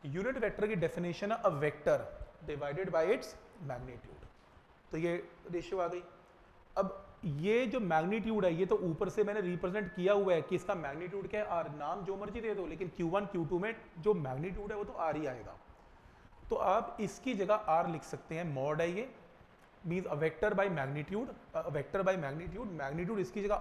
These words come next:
आर लिखेंगे, आर into आर स्क्वायर क्या बनेगा? आर का क्यूब। तो आर वन टू vector की जगह क्या लिखेंगे? R one vector minus R टू vector, ये replace कर दिया। आर की जगह देखो क्या लिख सकते हैं,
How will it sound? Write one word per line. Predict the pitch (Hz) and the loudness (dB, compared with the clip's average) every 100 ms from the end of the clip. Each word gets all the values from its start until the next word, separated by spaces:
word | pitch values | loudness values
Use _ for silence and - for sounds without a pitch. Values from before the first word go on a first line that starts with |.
| 147 | 4
आर | 151 196 | 4 2
लिखेंगे, | 196 196 208 196 | -2 -2 -2 2
आर | 143 170 | 4 4
into | 190 208 151 | 2 0 2
आर | 143 | 2
स्क्वायर | 143 - 180 | 0 -2 -2
क्या | 175 | -2
बनेगा? | 175 180 180 | -2 -2 0
आर | 175 156 156 | 4 4 4
का | 190 277 - - - | 4 2 0 -10 -6
क्यूब। | 139 90 - - - - - - - - - - - - - - | -6 -8 -18 -20 -20 -20 -20 -20 -20 -20 -20 -20 -20 -20 -20 -8
तो | - | 2
आर | 156 180 | 4 6
वन | 175 165 | 4 0
टू | 214 202 | 0 0
vector | 160 - | 0 -2
की | 185 185 | 0 2
जगह | 190 | 2
क्या | 185 185 | 4 2
लिखेंगे? | 185 185 196 | 0 -4 -4
R | 202 147 147 | 0 0 2
one | 175 | 0
vector | 170 - 185 | -2 -4 -4
minus | 165 175 254 - - - - - - | -4 -4 -6 -8 -14 -20 -18 -16 -6
R | 135 143 | -4 -2
टू | 196 | -4
vector, | 196 196 208 185 | -8 -10 -14 -8
ये | 156 | -6
replace | 160 185 180 | -4 -4 -4
कर | 190 | -6
दिया। | 170 196 - - - - - - - - - - 160 | -6 -6 -10 -16 -20 -20 -20 -20 -20 -20 -20 4 8
आर | 175 226 | 8 8
की | 226 262 | 4 2
जगह | 240 233 | 4 2
देखो | 196 - 208 | 2 0 2
क्या | 202 170 | 6 6
लिख | 165 | 6
सकते | - 143 - | -2 -8 -8
हैं, | 120 | -12